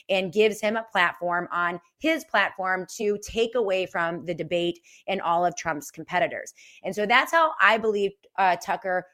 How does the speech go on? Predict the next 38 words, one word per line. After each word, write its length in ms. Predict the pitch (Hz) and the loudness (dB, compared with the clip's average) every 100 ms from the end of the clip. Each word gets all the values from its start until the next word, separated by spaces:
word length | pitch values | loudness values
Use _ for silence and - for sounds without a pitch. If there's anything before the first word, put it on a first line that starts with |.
| _ | _
prefers 560 | - 208 - 226 214 214 | -8 -8 -4 -2 0 -2
to 180 | - - | -4 0
activate. 540 | 160 165 147 127 117 | -2 -2 -8 -8 -6
But 100 | 180 | -6
unfortunately, 920 | 220 233 311 320 - 247 - 196 202 - _ _ 170 | -6 -2 -2 -2 -4 -10 -6 -6 -6 -10 _ _ -6
Ron 200 | 156 180 | -4 -4
DeSantis 600 | 226 247 226 220 214 208 _ | -4 -2 -4 -2 -4 -4 _
isn't 320 | 156 151 175 175 | -8 -6 -6 -2
going 360 | 196 208 233 | -2 -2 -2
away. 480 | 262 277 254 190 202 - - | 0 2 4 4 0 -10 -8
And 140 | 185 | -8
so 100 | 180 202 | -6 -2
now 300 | 185 190 226 | 2 4 4
these 220 | 285 277 | 0 0
guys 360 | 220 214 208 | 2 2 0
need 240 | 170 170 175 | -4 -6 -6
to 80 | 202 | -8
come 120 | 202 196 | -6 -2
out 160 | 170 | -2
of 80 | 175 | -2
the 140 | 185 180 | -4 -2
woodwork. 360 | 214 156 - - | -2 -4 -10 -8
Now 180 | 160 175 | -4 -2
you 120 | 226 | 0
need 180 | 247 254 | -2 -4
to 60 | 240 _ | -8 _
pull 160 | 233 233 | -4 2
out 180 | 233 233 | 4 4
old 580 | 214 240 254 269 262 254 | 4 4 4 4 4 6
Alex 380 | 247 254 254 | 6 4 0
Jones, 560 | - 254 233 151 117 - _ - - - | 0 2 4 0 -8 -18 _ -20 -16 2
who 100 | 220 | 4
is 100 | 226 | 4
on 220 | 220 262 | 4 2
the 80 | 277 | 2
record 380 | 269 269 226 208 | 0 0 -4 -4
saying 280 | 220 220 | -6 -6
that 160 | 233 208 | -4 -6